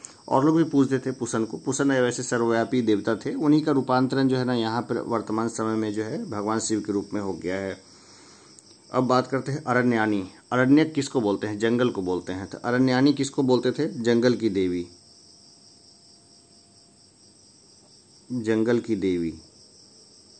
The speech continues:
भाई, अरण्यानी किसको बोलते थे? जंगल की देवी, है ना। अब इसकी बात करते हैं ध्यौ।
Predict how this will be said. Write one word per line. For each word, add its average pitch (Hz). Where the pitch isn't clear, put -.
भाई, 113
अरण्यानी 120
किसको 131
बोलते 127
थे? 180
जंगल 120
की -
देवी, 85
है 117
ना। 104
अब 120
इसकी -
बात 123
करते 123
हैं 127
ध्यौ। 95